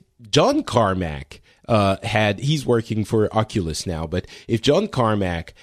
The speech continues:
had made a Kickstarter, I think he would have gotten money very quickly. It's just that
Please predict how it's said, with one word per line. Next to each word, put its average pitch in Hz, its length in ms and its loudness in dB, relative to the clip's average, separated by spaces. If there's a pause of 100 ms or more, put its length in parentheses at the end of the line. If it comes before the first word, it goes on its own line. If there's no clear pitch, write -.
had 101 480 -2 (600)
made 113 380 0
a 107 40 0
Kickstarter, 98 760 0
I 117 140 0
think 107 320 -2
he 117 100 -2
would 110 160 2
have 101 80 0
gotten 95 320 0
money 92 300 0
very 101 320 0
quickly. 80 480 -6
It's 107 160 -2
just 131 180 0
that 117 240 0